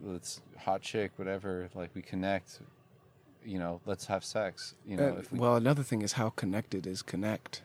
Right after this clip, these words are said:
Speaker 2: <laughs>
Speaker 1: When you
Speaker 2: You
Speaker 1: feel
Speaker 2: know?
Speaker 1: like you already know someone and you
Speaker 2: Yeah.
Speaker 1: just met them, that's
Speaker 2: Mm.
Speaker 1: the connection, you know? And
Speaker 2: Yeah.
Speaker 1: so, like, if I feel connected, however long that takes, and they feel connected, then, yeah, like,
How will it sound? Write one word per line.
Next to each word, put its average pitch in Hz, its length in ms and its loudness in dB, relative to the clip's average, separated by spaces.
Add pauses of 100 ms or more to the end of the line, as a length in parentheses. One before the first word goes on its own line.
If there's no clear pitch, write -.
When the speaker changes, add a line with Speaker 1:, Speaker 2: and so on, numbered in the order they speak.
(600)
Speaker 2:
<laughs> - 60 2 (880)
Speaker 1:
When 143 160 10
you 160 100 12 (100)
Speaker 2:
You 131 120 6
Speaker 1:
feel 139 220 10
Speaker 2:
know? 185 60 8
Speaker 1:
like 147 280 8
you 120 180 6
already 110 440 6
know 90 240 4
someone 87 480 0
and 85 120 0
you 85 120 0
Speaker 2:
Yeah. 113 80 0
Speaker 1:
just 90 220 -2
met 80 220 -6
them, 76 260 -10 (440)
that's 113 320 10
Speaker 2:
Mm. 104 40 -4
Speaker 1:
the 104 100 2
connection, 85 600 -4 (160)
you 92 100 -2
know? 85 220 0 (160)
And 120 120 4
Speaker 2:
Yeah. 117 80 4
Speaker 1:
so, 107 260 6
like, 101 160 4
if 113 160 6
I 139 140 12
feel 131 240 6 (120)
connected, 95 640 2 (720)
however 110 300 8
long 101 180 4
that 85 180 0
takes, - 540 0 (100)
and 87 300 -2
they 107 140 0
feel 104 160 -4
connected, 85 520 -6
then, 80 240 -6 (480)
yeah, 101 320 8
like, 85 200 -4